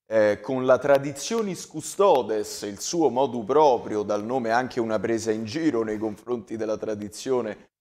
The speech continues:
pubblicato nel duemilaventuno, affossa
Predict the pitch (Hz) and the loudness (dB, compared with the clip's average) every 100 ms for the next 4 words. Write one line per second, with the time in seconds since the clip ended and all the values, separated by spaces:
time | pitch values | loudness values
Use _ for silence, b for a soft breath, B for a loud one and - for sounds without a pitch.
0 | 151 147 131 131 139 117 117 120 123 151 | -10 -6 -2 6 6 6 -2 -6 -4 -4
1 | 165 160 190 196 - 113 104 104 107 - | -2 -2 -2 -4 -8 -10 -8 -6 -6 -4
2 | 139 - - 135 104 - - - 98 - | -8 -8 -2 2 2 0 -6 -2 -2 -6